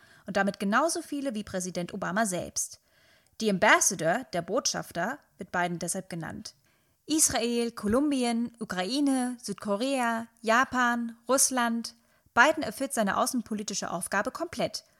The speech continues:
ohne Außenministerin Clinton oder ihrem Nachfolger Kerry die Show zu stehlen. Und trotzdem, die Außenpolitik der U S A wird von Obama, Clinton und Joe Biden entschieden. Genau wie sein Vorgänger,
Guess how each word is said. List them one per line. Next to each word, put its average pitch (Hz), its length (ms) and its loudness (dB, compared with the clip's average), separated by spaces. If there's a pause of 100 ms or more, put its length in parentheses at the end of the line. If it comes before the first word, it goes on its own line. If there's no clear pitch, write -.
(180)
ohne 330 260 0
Außenministerin 180 680 0
Clinton 220 460 -4
oder 214 220 -4
ihrem 269 220 -4
Nachfolger 240 500 2
Kerry 202 360 -4
die 339 140 -4
Show 180 240 0
zu 175 180 -8
stehlen. 170 500 -8 (340)
Und 285 200 0
trotzdem, 185 580 2 (500)
die 196 80 0
Außenpolitik 277 720 -2
der 208 120 -2
U 196 80 -2
S - 140 -2
A 196 300 2
wird 240 100 -4
von 180 160 -6
Obama, 175 480 2 (140)
Clinton 180 460 -4 (100)
und 185 240 -4
Joe 277 120 2
Biden 185 320 -2
entschieden. - 540 -10 (600)
Genau 262 260 6
wie 349 80 -2
sein 302 160 -2
Vorgänger, 240 640 0